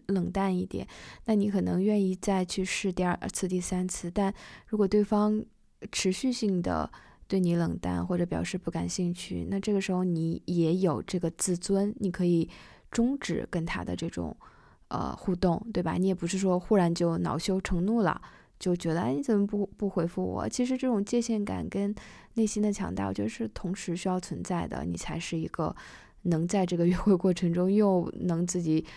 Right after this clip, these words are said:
掌控一些事情，然后又能尊重对方的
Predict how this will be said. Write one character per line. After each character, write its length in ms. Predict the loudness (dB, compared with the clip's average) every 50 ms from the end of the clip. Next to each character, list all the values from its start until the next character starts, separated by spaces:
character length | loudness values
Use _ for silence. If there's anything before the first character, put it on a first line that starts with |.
| -20 -20 -20 _ _ -2
掌 200 | 0 0 0 -2
控 200 | -2 0 2 2
一 60 | 2 2
些 160 | 2 0 0
事 260 | 0 0 0 0 0
情， 320 | 0 -2 -4 -4 -4 -2
然 120 | -2 -2 0
后 80 | 0
又 120 | 0 0 0 0
能 120 | 0 -2
尊 220 | -2 -2 -2 -2
重 220 | 0 0 0 -2 -2
对 120 | -2 -4
方 280 | -6 -6 -8 -8 -6 -8
的 180 | -8 -8 -8